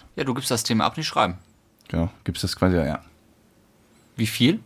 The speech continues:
Speaker 2: Mhm.
Speaker 1: Möchte ich jetzt von dir wissen.
Speaker 2: Ach so.
Speaker 1: Wie viel wäre es dir wert?
Speaker 2: Mir wert? Jetzt oder früher?
Speaker 1: Ja, sag mal, du möchtest jetzt noch einen Doktor in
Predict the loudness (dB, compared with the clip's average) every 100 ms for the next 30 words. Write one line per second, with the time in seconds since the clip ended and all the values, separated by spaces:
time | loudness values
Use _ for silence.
0 | _ _ _ _ -20 _ -10 -4 -2 4
1 | 4 4 2 2 0 -2 -6 -6 -2 2
2 | 2 4 4 4 2 0 0 0 -2 -8
3 | _ _ -10 4 8 8 8 6 6 4
4 | -4 4 6 6 4 0 2 2 4 6
5 | 6 6 4 4 2 0 -2 -2 0 0
6 | 0 0 -2 0 0 -2 -6